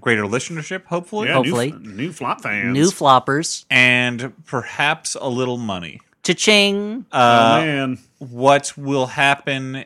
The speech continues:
Speaker 1: in terms of you listening is almost nothing different. However, we do, we will warn you, there will likely be at some point in the future some advertisements.
Speaker 3: Some light adage.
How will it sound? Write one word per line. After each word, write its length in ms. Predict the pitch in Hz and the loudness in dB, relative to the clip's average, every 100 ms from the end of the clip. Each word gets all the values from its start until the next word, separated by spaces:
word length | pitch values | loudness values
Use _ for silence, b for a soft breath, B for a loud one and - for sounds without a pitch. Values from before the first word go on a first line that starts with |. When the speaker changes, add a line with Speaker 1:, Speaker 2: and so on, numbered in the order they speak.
| - | -14
Speaker 1:
in 200 | 131 120 | -8 -8
terms 400 | - 143 127 117 | -6 -6 -6 -4
of 160 | 117 107 | -6 -4
you 200 | 117 117 | -4 -2
listening 720 | 120 131 - 147 147 156 - | -2 -4 -8 -10 -10 -12 -14
is 580 | 127 123 110 107 101 101 | -8 -4 -2 -2 -4 -8
almost 560 | - 117 110 113 107 107 | -10 -8 -6 -4 -6 -6
nothing 400 | 107 113 143 127 | -6 -4 -6 -6
different. 460 | 120 131 127 120 - _ _ | -6 -4 -8 -10 -20 _ _
However, 480 | - 143 151 143 | -2 2 2 0
we 140 | 131 123 | -2 -4
do, 120 | 139 | -6
we 160 | 151 139 | -4 -4
will 220 | 139 180 | -2 -2
warn 300 | 180 175 165 | 0 -2 -2
you, 260 | 165 160 156 _ _ _ _ - | -4 -6 -10 _ _ _ _ -18
there 400 | 104 117 123 123 | -2 2 2 0
will 540 | 123 123 120 - _ _ | -4 -6 -8 -10 _ _
likely 540 | 123 120 139 165 160 | -10 -4 -4 -4 -8
be 240 | 147 143 131 | -6 -2 -2
at 80 | 127 | -4
some 140 | 131 | -8
point 160 | 139 123 | -8 -8
in 40 | |
the 40 | 117 | -8
future 640 | 120 110 107 107 98 - | -6 -8 -6 -8 -10 -14
some 300 | - - 117 | -16 -10 -8
advertisements. 640 | 104 95 85 87 165 147 | -6 -8 -8 -4 -2 0
Speaker 3:
Some 40 | 143 | 4
light 280 | 160 170 - | 4 4 2
adage. 560 | 120 110 98 104 - | 2 2 -2 -10 -16